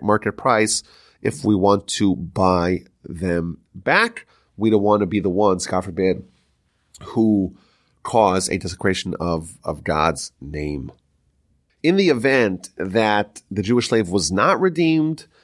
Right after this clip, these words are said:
then he too shall go out in the Jubilee year, him and his children with him. Rashi again tells us that that means that even if a non-Jewish owner owns the slave, he is obligated not only in taking care of the well-being of his Jewish slave,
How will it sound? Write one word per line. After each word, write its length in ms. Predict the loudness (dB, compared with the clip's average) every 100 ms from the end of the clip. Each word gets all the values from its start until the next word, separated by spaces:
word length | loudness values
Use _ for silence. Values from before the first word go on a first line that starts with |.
| _
then 180 | 0 0
he 240 | 0 0 -2
too 260 | 0 0
shall 180 | 2 -2
go 260 | 2 2 2
out 160 | 0
in 60 | -2
the 60 |
Jubilee 380 | 0 0 2 2
year, 240 | 2 2 2
him 400 | 2 2 2 -2
and 120 | -4
his 120 | -4
children 480 | 0 0 2 0 0
with 260 | 0 0 2
him. 140 | 2
Rashi 280 | 2 -2 -2
again 180 | -4 -2
tells 300 | -2 0 0
us 300 | -2 -4 -10 _ -20 -16
that 100 | -6
that 180 | -6 -2
means 380 | 0 2 0 -2
that 140 | -4
even 200 | -2 0
if 120 | 0
a 100 | -2
non-Jewish 1080 | -2 2 4 4 0 -8 -2 2 2 0 -12 _ _ _ -4
owner 400 | 0 2 2 0
owns 280 | 0 0
the 80 | -2
slave, 480 | -4 2 4 4 2
he 200 | -4 -2
is 140 | -2
obligated 460 | -2 -2 0 0 0
not 180 | -2 -2
only 360 | -2 -2 -2 -4 -20 -20
in 280 | -6 -4 -4
taking 340 | 0 -2 0 -2
care 140 | 2
of 40 |
the 60 | 2
well-being 480 | 4 2 2 0 -2
of 120 | -6
his 180 | -6 -6
Jewish 340 | -4 -4 -2
slave, 400 | 0 2 4 2